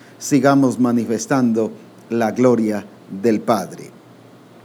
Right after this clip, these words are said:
El lunes pasado estuvimos hablando sobre la importancia de comprender bien lo que es ser conocidos por Dios,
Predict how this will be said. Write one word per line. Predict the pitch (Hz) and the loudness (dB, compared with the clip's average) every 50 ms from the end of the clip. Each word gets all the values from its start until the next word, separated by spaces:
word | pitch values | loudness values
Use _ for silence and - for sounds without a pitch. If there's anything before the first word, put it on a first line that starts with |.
| - - - - - - - - - - - - - - - - - - - - - - - - - - - - - - - - - - - - - - - - - - - - - - - - - - - - 143 | -20 -20 -20 -20 -20 -20 -20 -20 -20 -20 -20 -20 -20 -20 -20 -20 -20 -20 -20 -20 -20 -20 -20 -20 -20 -20 -20 -20 -20 -20 -20 -20 -20 -20 -20 -20 -20 -20 -20 -20 -20 -20 -20 -20 -20 -20 -20 -20 -20 -20 -4 2 4
El | 151 165 | 6 6
lunes | 196 240 233 233 214 180 - | 6 6 6 6 6 4 4
pasado | - 175 160 - - 208 214 214 208 202 190 | 2 2 2 4 4 6 6 6 8 8 6
estuvimos | - - - 151 147 160 185 196 196 196 185 - - - - - - | 6 4 4 4 6 6 6 6 4 4 2 2 -2 -6 -8 -8 -6
hablando | - 143 135 113 131 156 190 185 151 131 123 131 147 156 | -4 -4 -2 0 2 4 6 6 6 6 6 6 6 4
sobre | 156 156 - 156 147 139 135 135 135 135 135 | 4 2 0 0 2 2 4 4 4 4 4
la | 139 139 135 | 4 4 4
importancia | 135 131 135 123 - - 139 180 - - - - 185 196 190 160 127 - 131 120 123 135 127 - - - - - - - - - - 104 | 4 2 2 0 -2 0 0 0 0 0 2 2 2 4 4 2 0 2 4 4 4 2 0 -4 -10 -18 -20 -20 -20 -20 -20 -18 -2 4
de | 127 151 147 | 6 6 8
comprender | 151 156 151 147 139 135 - 139 135 131 135 131 165 180 202 170 | 8 6 4 4 4 2 2 4 4 4 6 6 6 6 4 4
bien | 127 139 147 151 165 185 | 4 6 6 6 6 6
lo | 185 151 - | 2 2 2
que | - 131 123 147 | 4 4 6 6
es | 160 156 - | 4 4 4
ser | 165 151 135 - | 4 4 4 4
conocidos | - 147 139 131 131 123 - - 165 165 156 143 135 123 - | 2 2 4 4 4 2 2 2 4 4 6 6 4 2 0
por | - - 120 110 110 | -2 0 0 0 2
Dios, | 101 127 151 175 165 - - - - | 4 6 6 6 6 4 0 -6 -10